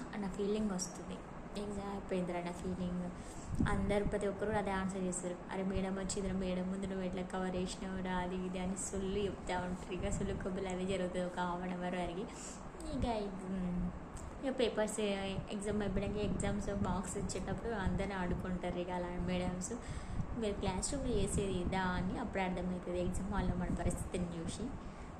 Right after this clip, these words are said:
So ప్రతి ఒక్కరికి ఎగ్జామ్ హాల్లో వాళ్ళ మేడం వచ్చినప్పుడు సిచ్యువేషన్ ప్రతి ఒక్కరికి ఇలానే జరిగి ఉంటుంది. ప్రతి ఒక్కరికి మెమరీ, ఇలాంటి మెమరీస్ ఖచ్చితంగా ఉంటాయి. మీకు కూడా ఇలాంటి మెమరీ ఏమన్నా ఖచ్చితంగా ఉంటాయి అంటే దాన్ని బట్టి ప్రతి ఒక్కరు ఇలాంటి జ-, ఎంత క్లేవర్ స్టూడెంట్ అయినా ఏదైనా ఏదో ఒక టైంలో కొంచెం మిస్టేక్స్ ఖచ్చితంగా రాస్తుంటారు.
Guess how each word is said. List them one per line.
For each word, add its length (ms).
So 80
ప్రతి 280
ఒక్కరికి 580
ఎగ్జామ్ 400
హాల్లో 240
వాళ్ళ 220
మేడం 360
వచ్చినప్పుడు 680
సిచ్యువేషన్ 640
ప్రతి 140
ఒక్కరికి 300
ఇలానే 340
జరిగి 300
ఉంటుంది. 340
ప్రతి 280
ఒక్కరికి 420
మెమరీ, 400
ఇలాంటి 280
మెమరీస్ 400
ఖచ్చితంగా 460
ఉంటాయి. 280
మీకు 120
కూడా 160
ఇలాంటి 300
మెమరీ 380
ఏమన్నా 580
ఖచ్చితంగా 440
ఉంటాయి 240
అంటే 200
దాన్ని 220
బట్టి 300
ప్రతి 260
ఒక్కరు 200
ఇలాంటి 540
జ-, 220
ఎంత 320
క్లేవర్ 380
స్టూడెంట్ 420
అయినా 160
ఏదైనా 400
ఏదో 180
ఒక 120
టైంలో 360
కొంచెం 400
మిస్టేక్స్ 360
ఖచ్చితంగా 500
రాస్తుంటారు. 640